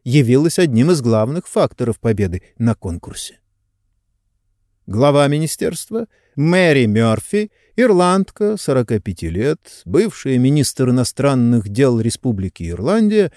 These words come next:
а до того профсоюзный адвокат, сходу, как только вошла в свой кабинет, окунулась в новую драму —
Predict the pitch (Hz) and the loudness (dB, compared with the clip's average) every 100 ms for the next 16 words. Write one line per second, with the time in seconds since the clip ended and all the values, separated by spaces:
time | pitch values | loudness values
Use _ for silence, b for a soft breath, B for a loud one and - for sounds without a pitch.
0 | b b b 151 139 180 170 - 107 90 | b b b 0 4 4 2 0 -4 -4
1 | 82 - 123 - 139 123 98 113 104 147 | -6 -2 -2 2 4 4 4 2 2 0
2 | 170 311 - _ b b b - - 240 | 0 -2 -2 _ b b b -12 0 4
3 | 262 226 208 180 156 - 170 147 139 135 | 4 2 0 0 0 2 2 2 2 0
4 | - 135 - 123 120 - 98 110 190 202 | 0 -2 -2 -2 -2 -2 -4 0 2 0
5 | - - _ 151 143 131 117 120 113 - | -4 -20 _ -6 -2 2 4 4 0 -4
6 | 98 110 110 101 101 104 107 113 113 | -4 0 0 0 -2 -2 0 2 0